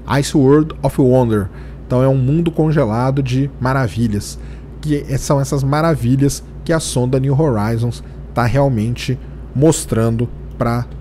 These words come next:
todos nós. Então, muito, muito interessante todas essas imagens novas. Então, lembrando que a, essa conferência aconteceu no dia vinte e quatro de julho de dois mil e quinze, foi sexta-feira passada.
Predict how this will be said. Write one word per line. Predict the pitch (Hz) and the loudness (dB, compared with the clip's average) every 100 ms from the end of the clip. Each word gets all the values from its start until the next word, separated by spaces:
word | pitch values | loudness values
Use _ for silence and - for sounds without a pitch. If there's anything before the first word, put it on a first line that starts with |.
| - | -2
todos | 131 123 135 107 | 0 2 0 -2
nós. | 80 65 - - - - - - - - - - | -6 -8 -10 -12 -12 -14 -14 -14 -14 -14 -16 -10
Então, | - 160 208 - - - | 0 0 0 -6 -14 -2
muito, | 143 190 254 - 233 233 - - | 2 2 2 0 0 0 -8 -6
muito | 139 135 202 247 | 0 4 4 2
interessante | 202 180 151 135 143 143 - | 0 2 2 2 2 0 2
todas | 160 151 | 0 0
essas | - 139 | -2 0
imagens | 131 117 123 120 117 | 2 2 0 0 0
novas. | 104 107 127 143 139 - | 0 2 4 2 -2 -2
Então, | 143 | 0
lembrando | 147 135 123 165 | 2 2 2 0
que | 185 | 0
a, | 127 - - | -2 -4 -10
essa | - - | -8 -6
conferência | 135 139 120 123 135 | -2 -2 0 0 -2
aconteceu | 131 127 127 - 120 | -2 -4 -4 -2 -2
no | 120 | 0
dia | 113 | 0
vinte | 117 113 | 0 -4
e | |
quatro | - 127 196 180 | -2 -2 0 -2
de | 180 | 0
julho | 127 139 156 | 2 2 4
de | 139 | 2
dois | 131 120 | 2 2
mil | 120 | 2
e | 143 | -2
quinze, | - 131 127 139 180 - - - - - - | -2 0 0 0 -2 -4 -14 -16 -16 -16 -4
foi | 131 | -2
sexta-feira | 123 147 131 123 - 127 | 0 -2 -2 -4 0 -2
passada. | 120 120 - - 107 120 147 | -2 -6 -4 -2 0 2 0